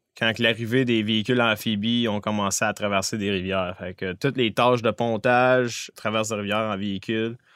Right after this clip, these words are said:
euh, il y avait besoin d'un moyen d'être capable d'aller chercher le véhicule ou d'être capable de faire des tâches de reconnaissance pour des ponts. Avoir un moyen pour que les ingénieurs soient capables de faire, c'est, c'est la collecte d'informations.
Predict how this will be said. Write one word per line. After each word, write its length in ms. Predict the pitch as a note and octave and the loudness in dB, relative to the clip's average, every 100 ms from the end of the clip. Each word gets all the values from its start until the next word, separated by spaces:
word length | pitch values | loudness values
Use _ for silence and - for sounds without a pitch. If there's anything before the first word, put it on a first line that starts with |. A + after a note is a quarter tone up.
| - - - - _ - | -20 -20 -20 -20 _ -2
euh, 220 | G#2 G#2 | 2 4
il 60 | G#2+ | 4
y 20 | |
avait 160 | B2+ C3+ | 4 6
besoin 260 | C#3+ E3 | 6 6
d'un 140 | E3 D#3 | 6 6
moyen 640 | C#3 C3 C3 C#3+ D3+ C#3+ - _ | 6 6 6 4 4 0 -6 _
d'être 260 | - A#2 A#2 | -2 0 2
capable 380 | A#2 C#3+ C#3+ C3+ | 2 4 2 4
d'aller 220 | A#2+ A#2+ | 4 4
chercher 560 | - A#2 - C#3 C#3 B2+ | 2 -2 0 2 2 2
le 100 | A#2+ | 2
véhicule 800 | A2+ A#2 G#2+ C3 C3 C3 B2+ - - | 2 -2 0 0 2 2 0 -6 -4
ou 220 | A#2 A#2 | 0 4
d'être 160 | A#2+ | 2
capable 340 | A#2 A2+ C3+ B2+ | 2 2 2 2
de 60 | |
faire 200 | A2+ B2+ | 2 2
des 120 | A#2+ A2+ | 2 2
tâches 220 | B2 B2 | 2 2
de 60 | |
reconnaissance 580 | A2+ A2 A2 G2+ A#2+ A#2+ | 0 0 -2 0 -2 -2
pour 200 | - A2 | -2 -2
des 160 | G#2+ G2 | 0 0
ponts. 380 | C#3 C3+ C3+ C3 _ _ _ _ _ _ | 2 4 2 -2 _ _ _ _ _ _
Avoir 320 | B2+ C3+ D#3+ | 2 4 6
un 60 | C#3 | 4
moyen 380 | B2+ A#2 B2+ C3+ | 4 4 2 0
pour 160 | A2+ | -2
que 80 | A#2+ | -2
les 140 | A2+ | 2
ingénieurs 360 | A2+ A2 A2+ A#2+ | 2 2 2 2
soient 140 | A2+ | 0
capables 240 | G#2 G#2+ A2 | 0 0 0
de 60 | |
faire, 260 | G2+ A#2 A#2 | 0 0 0
c'est, 640 | - G2+ F#2+ F#2+ F2+ G2+ - _ _ | -2 -4 -2 -4 -6 -10 -16 _ _
c'est 180 | - - | -12 -2
la 100 | G2+ | -2
collecte 400 | - A#2 B2+ A2+ | 2 4 4 2
d'informations. 800 | A2 G#2+ A2 G#2 F2+ F2+ G2 G2 | 0 0 -2 -2 -4 -4 -6 -8